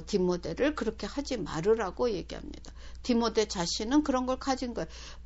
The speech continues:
고린도 자체가 이방인데도 불구하고, 어,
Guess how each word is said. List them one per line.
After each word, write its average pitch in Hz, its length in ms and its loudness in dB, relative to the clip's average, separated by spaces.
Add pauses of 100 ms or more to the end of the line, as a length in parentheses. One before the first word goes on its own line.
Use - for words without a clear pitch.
(200)
고린도 415 480 10
자체가 254 880 10 (1200)
이방인데도 277 800 12
불구하고, 190 1000 2 (1300)
어, 196 380 6